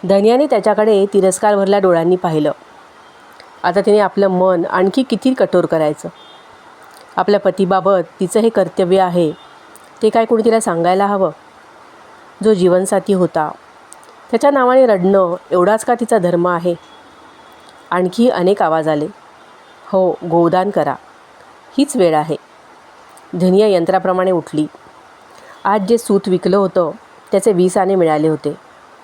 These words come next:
ते आणून तिने पतीच्या थंड झालेल्या हातात ठेवले आणि समोर उभ्या असलेल्या दातारींला म्हणाली,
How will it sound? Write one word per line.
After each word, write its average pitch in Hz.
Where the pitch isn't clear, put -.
ते 190
आणून 180
तिने 180
पतीच्या 185
थंड 202
झालेल्या 202
हातात 165
ठेवले 151
आणि 175
समोर 180
उभ्या 175
असलेल्या 180
दातारींला 175
म्हणाली, 165